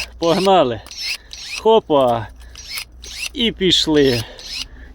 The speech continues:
І не треба брати ручний, акумуляторний. Взяли собі і фігачите. Дивіться, наскільки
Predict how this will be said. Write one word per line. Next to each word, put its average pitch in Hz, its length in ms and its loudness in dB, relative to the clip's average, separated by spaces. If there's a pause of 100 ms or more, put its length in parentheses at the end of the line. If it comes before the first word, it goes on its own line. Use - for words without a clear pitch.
І 165 160 0
не 180 140 4
треба 180 400 4
брати 147 480 4
ручний, 226 680 0 (760)
акумуляторний. 202 1200 2
Взяли 190 440 4
собі 160 540 0 (800)
і 233 280 2
фігачите. 135 920 0 (340)
Дивіться, 139 400 0
наскільки 135 600 -2